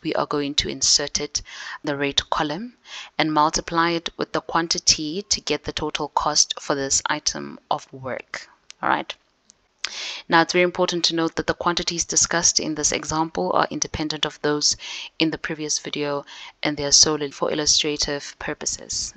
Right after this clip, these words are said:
Okay. Now, let us go to the plaster tab. All right. Now, similar to how we approached the rate build up for brickwork in the previous video,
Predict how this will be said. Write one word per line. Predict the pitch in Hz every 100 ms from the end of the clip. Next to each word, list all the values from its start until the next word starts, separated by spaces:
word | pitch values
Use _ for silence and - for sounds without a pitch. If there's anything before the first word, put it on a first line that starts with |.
| -
Okay. | - 170 151 - - - - -
Now, | - 170 160
let | 156 160 -
us | 156 -
go | 147 - 156 156
to | - - - 160 151 151 147 139 - - - _
the | 147 147 147 143 -
plaster | - 151 - 139
tab. | - - 151 196 254 - - _ _ _ _ _ _ _ _ _ _ _ _ - - -
All | 143
right. | 156 226 - - _ _ - - - - - - _ - - _ _ _ _ -
Now, | 185 180 185 180
similar | - - 269 320
to | 311 196
how | 175 180 190
we | 175
approached | 165 - - 170 170 -
the | 160 160
rate | 156 156 160 - 147
build | - 156 -
up | - 190 -
for | - - 156 151
brickwork | 139 147 151 170 170 - -
in | -
the | 151
previous | - 147 151 -
video, | 151 151 151